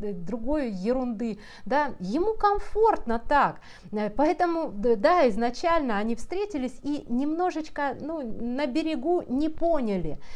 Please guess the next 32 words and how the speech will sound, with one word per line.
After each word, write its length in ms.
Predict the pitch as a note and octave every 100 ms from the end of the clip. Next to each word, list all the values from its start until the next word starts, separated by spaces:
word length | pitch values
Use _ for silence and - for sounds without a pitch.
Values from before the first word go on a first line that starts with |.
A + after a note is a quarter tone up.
| - -
но, 400 | A#3 D#4 E4 A3+ -
знаете, 560 | - A3 B3+ F#4 - B3 -
то, 100 | E4
что 220 | D#4+ - -
они 240 | D4 D#4
сошлись, 540 | D#4 D#4 - F#4 F4+ -
это 300 | D4 D4 C4+
неудивительно, 960 | B3+ C#4+ C#4 B3+ A#3 F#3 F#3+ - E3 D#3
потому 420 | D#3 F#3+ A3 C4
что, 160 | B3+ -
смотрите, 580 | - A3+ A3+ C4+ G3 E3+
вот, 200 | F#3 F#3+
э, 180 | D3+ F3+
вот 140 | A3
это 160 | D4 B3+
уже 280 | A3+ A#3
их 100 | G#3+
совместимость, 800 | A3 G#3 A3 A3+ - G4+ E4 F3+
да, 180 | - A#3+ - - -
их 160 | G#3+
синастрия, 720 | - A3+ A3+ G3+ F#3+ F3 D3+ - - G3+
и 80 | A3+
здесь 340 | G#3 C4 G4 F#4+
у 40 |
нас 240 | C#4+ C#4 C4+
действительно, 640 | G3 - G4+ G4 C#4+ A3+ -
м, 440 | A3 A3 G#3 G3 - - G#3+ -
ну, 220 | D#4+ C4+ -
э, 280 | A3+ A3+ -
ну, 160 | G#3+ C#4
во-первых, 460 | C#4 C#4 C4+ G3+
кстати, 440 | - - G#3 G3